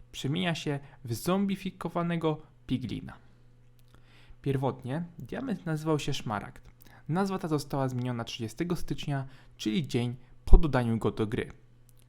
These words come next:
Creeper to nieudany model świni.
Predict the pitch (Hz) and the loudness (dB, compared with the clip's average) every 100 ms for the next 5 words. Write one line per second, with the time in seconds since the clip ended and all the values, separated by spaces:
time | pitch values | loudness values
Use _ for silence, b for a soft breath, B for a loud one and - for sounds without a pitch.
0 | - b b b - - 247 - 175 - | -20 b b b -14 -6 -6 -4 -6 -6
1 | - - 151 143 127 120 139 120 117 113 | -16 -8 -2 0 0 0 0 0 -2 -2
2 | 104 107 - - - - | -2 -4 -6 -8 -6 -6